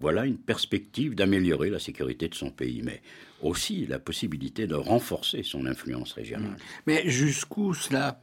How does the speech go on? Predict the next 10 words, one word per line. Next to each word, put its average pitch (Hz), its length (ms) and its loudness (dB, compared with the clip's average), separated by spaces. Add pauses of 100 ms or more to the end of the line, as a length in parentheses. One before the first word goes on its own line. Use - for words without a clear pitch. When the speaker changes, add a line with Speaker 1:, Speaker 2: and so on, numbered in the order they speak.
(180)
Speaker 2:
peut-il 117 280 0
aller ? 107 300 0 (160)
Speaker 1:
Bah, - 180 -12
naturellement, 62 560 -4
le 60 100 -4
Shah - 240 -6
ne 60 120 -4
peut - 180 -12
pas - 120 -4
reconnaître 76 540 -2